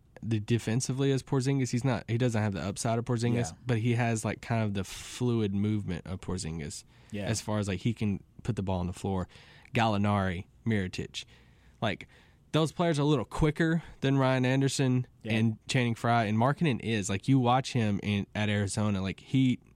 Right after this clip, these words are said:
Speaker 1: it's not just pump fake, wait for the guy to go by and shoot it, or pump fake and then, like, try to pass or one dribble. It's pump fake and I can drive to the basket. So, yeah,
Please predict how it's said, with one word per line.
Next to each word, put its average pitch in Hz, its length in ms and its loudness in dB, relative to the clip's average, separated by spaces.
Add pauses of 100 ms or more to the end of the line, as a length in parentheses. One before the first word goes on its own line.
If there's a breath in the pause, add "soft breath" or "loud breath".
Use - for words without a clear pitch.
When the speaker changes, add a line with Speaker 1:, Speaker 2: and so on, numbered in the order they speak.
(100)
Speaker 1:
it's - 180 -2
not 139 220 2
just 131 300 -2
pump - 260 0
fake, 117 420 0
wait 113 240 0
for - 80 -4
the 110 80 0
guy 104 180 0
to 104 60 0
go 101 100 -4
by 98 180 0
and 98 180 -2
shoot 113 260 0
it, 98 180 -2 (260 loud breath)
or 117 120 0
pump 110 300 -2
fake 110 420 -2
and 110 180 0
then, 104 160 0
like, 98 220 -4
try 101 160 -2
to 95 80 -4
pass 101 440 -2 (320 soft breath)
or 107 160 2
one 104 220 2
dribble. 98 380 -2
It's 120 180 0
pump 165 260 -2
fake 127 220 -2
and 107 100 -2
I 110 100 0
can 120 140 2
drive 107 240 0
to 110 80 -4
the 95 80 -6
basket. - 420 -6 (160)
So, 101 320 -4 (1500 loud breath)
yeah, 107 240 -2